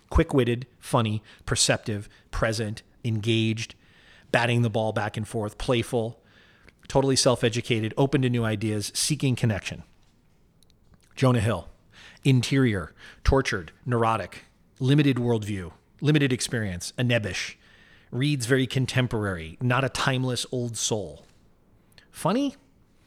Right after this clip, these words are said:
I guess the popular wisdom is he's funny. Like, he's, he's a comedic actor, I guess. Uh, I, I do find him funny in Moneyball, as I said. You know, I'm not a big fan of the other types of comedies that he's been in, so I can't really comment on that. But,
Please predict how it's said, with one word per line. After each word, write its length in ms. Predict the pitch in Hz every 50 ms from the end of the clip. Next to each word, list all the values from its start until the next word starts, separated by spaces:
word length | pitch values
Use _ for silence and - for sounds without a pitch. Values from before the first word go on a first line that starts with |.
| _ _ _ _ - - - - - - - - - - - - _ _ _ _ _ _ _ _ - - - - - - -
I 80 | -
guess 160 | 139 190 175
the 80 | - 160
popular 680 | - - 160 160 - 156 147 139 131 127 123 120 - - - _ _ _ _ _ _
wisdom 480 | - - 147 127 131 127 117 156 151 151
is 140 | 139 123 98
he's 180 | 110 101 -
funny. 420 | - - - 92 98 117 143 143 - _ _ - - _ -
Like, 340 | 123 110 135 131 - - - _
he's, 360 | - 104 110 113 107 104 110
he's 260 | 110 117 113 113 107
a 60 | 110 95
comedic 460 | - - 131 123 123 120 117 107 -
actor, 500 | 95 113 135 - - 202 202 220 233 -
I 60 | 135
guess. 440 | 147 127 135 175 240 - - - - - _ _ _ _ _ _ _ _ _ _ _ -
Uh, 380 | - 127 117 117 117 117 113 113 - -
I, 120 | 139 143 -
I 60 | 147
do 220 | 143 120 127 170 165
find 260 | - 156 143 143 131
him 160 | 131 139 131
funny 400 | 120 - - 131 117 120 123 127
in 120 | 117 107 107
Moneyball, 460 | 104 104 107 110 101 110 113 135 123
as 120 | 104 98
I 60 | 104
said. 360 | 98 - - 98 90 120 143 143 - _ _ _ _ _ _ _ _ _ - -
You 60 | - 120
know, 40 |
I'm 40 | 113
not 140 | 117 117 113
a 20 |
big 180 | 104 113 117 104
fan 280 | - - 120 113 110 107
of 60 | 104
the 100 | 107 107
other 120 | 104 107
types 260 | 101 - 117 110 -
of 80 | - 104
comedies 480 | - - - 107 104 110 110 110 104 -
that 80 | 123 117
he's 120 | 117 107
been 180 | 104 123 120 120
in, 200 | 123 123 123 117
so 100 | - 98
I 60 | 92
can't 160 | - 127 113
really 140 | 110 98 95
comment 380 | - - 117 110 113 120 117
on 120 | 127 131 131
that. 260 | 139 139 139 139 -
But, 200 | - 110 104 -